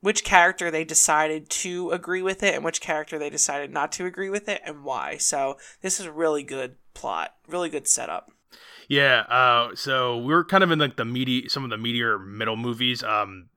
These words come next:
Speaker 2: and going in, this is my favorite Marvel Cinematic Universe movie. I absolutely love Civil War. Um, it's got everything I want. It addresses the, the, yeah, the, uh, the, the, well, the fallout of, uh,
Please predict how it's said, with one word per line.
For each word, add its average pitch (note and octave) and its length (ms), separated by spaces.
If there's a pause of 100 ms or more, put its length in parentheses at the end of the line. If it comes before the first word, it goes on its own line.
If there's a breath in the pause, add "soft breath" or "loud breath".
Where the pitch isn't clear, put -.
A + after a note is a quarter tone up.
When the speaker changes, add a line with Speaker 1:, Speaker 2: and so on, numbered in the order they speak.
(140)
Speaker 2:
and G#2 180
going F3 280
in, C#3 320
this D#3+ 220
is A2+ 160
my A2+ 300
favorite A2+ 680 (180)
Marvel F#2+ 640
Cinematic F#2 480
Universe F2 380
movie. - 360
I G2 320 (180)
absolutely G#2 840
love F2+ 600
Civil F2 360
War. - 360 (380 loud breath)
Um, G#2 320
it's A2+ 180
got A#2 180
everything F3+ 300
I D3+ 80
want. A2 240
It B2 80
addresses D#3+ 500
the, C3+ 260
the, B2+ 160
yeah, B2 220
the, G#2+ 180
uh, G2+ 260
the, G2 440
the, - 80 (280 loud breath)
well, B2 120
the A#2 60
fallout A#2 500
of, G2+ 280
uh, G2 40